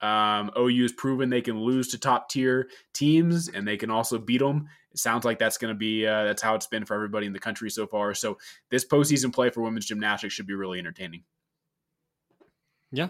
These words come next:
Speaker 2: it's definitely good to see them bounce back. You know,
Speaker 1: Yep.
Speaker 2: after we talked about last week, two losses in the same regular season for the first time since two thousand fourteen.
Speaker 1: Yep.
Speaker 2: I mean, it's good.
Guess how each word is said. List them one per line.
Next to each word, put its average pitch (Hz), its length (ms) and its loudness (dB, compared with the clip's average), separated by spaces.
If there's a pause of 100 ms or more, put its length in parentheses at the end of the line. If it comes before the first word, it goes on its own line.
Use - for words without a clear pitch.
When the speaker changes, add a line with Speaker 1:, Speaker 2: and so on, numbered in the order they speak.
(200)
Speaker 2:
it's 135 160 -8
definitely 156 280 0
good 143 120 0
to 131 40 -6
see 139 160 -2
them 131 320 -4
bounce 123 240 -2
back. 123 440 0
You 113 80 -10
know, 107 100 -2
Speaker 1:
Yep. 107 80 -4
Speaker 2:
after 110 380 -4
we 110 120 -10
talked 117 220 -6
about 117 100 -6
last 110 300 -6 (180)
week, 113 420 -8 (180)
two 117 540 -6
losses 113 420 -6
in 110 120 -10
the 101 60 -10
same 113 480 -6
regular 117 340 -6
season 120 340 -6
for 117 120 -10
the 107 80 -10
first 120 260 -10
time 123 140 -4
since 123 200 -14
two 123 120 -14
thousand 120 240 -8
fourteen. 131 480 -8 (240)
Speaker 1:
Yep. 98 160 -12 (840)
Speaker 2:
I 110 100 -8
mean, 107 300 -8 (140)
it's 117 140 -8
good. 117 280 0